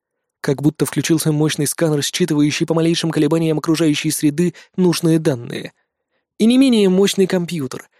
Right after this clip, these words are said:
который сводил всю картину воедино. Я видел все вокруг на десятки, а то и на сотни метров.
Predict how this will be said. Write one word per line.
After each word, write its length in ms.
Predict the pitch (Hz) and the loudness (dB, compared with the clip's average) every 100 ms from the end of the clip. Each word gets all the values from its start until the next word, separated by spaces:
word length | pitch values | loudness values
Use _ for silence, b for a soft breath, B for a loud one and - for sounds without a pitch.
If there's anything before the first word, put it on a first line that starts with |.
| _ _ | _ _
который 320 | 156 135 131 | -2 0 0
сводил 320 | - 131 131 | 0 0 -2
всю 180 | 127 - | -4 -4
картину 380 | - - 156 156 | -4 -2 -2 0
воедино. 580 | 151 160 156 131 - 147 _ _ _ _ _ _ - | 2 2 0 -6 -8 -20 _ _ _ _ _ _ -6
Я 240 | 131 143 | 0 0
видел 320 | 131 147 151 | 2 2 2
все 320 | 151 - 147 147 | 0 0 2 2
вокруг 400 | 165 - 135 - | 2 0 -2 0
на 100 | 135 | 0
десятки, 520 | 139 - 151 147 135 | 0 0 -2 0 -2
а 100 | 131 | 2
то 80 | 143 | 2
и 100 | 143 | 2
на 120 | 151 | 0
сотни 420 | - 160 156 170 | 0 0 2 0
метров. 560 | 156 117 - - - | 0 -2 -8 -10 -10